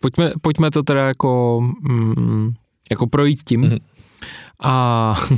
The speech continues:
Speaker 1: <laughs> ty si, ty si správně si našel, našel to,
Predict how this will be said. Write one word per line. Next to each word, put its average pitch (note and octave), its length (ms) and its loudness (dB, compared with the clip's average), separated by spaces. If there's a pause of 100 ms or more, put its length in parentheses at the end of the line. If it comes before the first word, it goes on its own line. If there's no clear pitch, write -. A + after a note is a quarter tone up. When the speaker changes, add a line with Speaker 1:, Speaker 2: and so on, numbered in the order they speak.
(120)
Speaker 1:
<laughs> - 360 -8
ty B2 120 -2
si, A2+ 340 0
ty - 100 -6
si A2+ 380 0
správně A#2+ 520 -2
si - 160 -2
našel, A2+ 520 0
našel A#2 500 0
to, A#2 300 0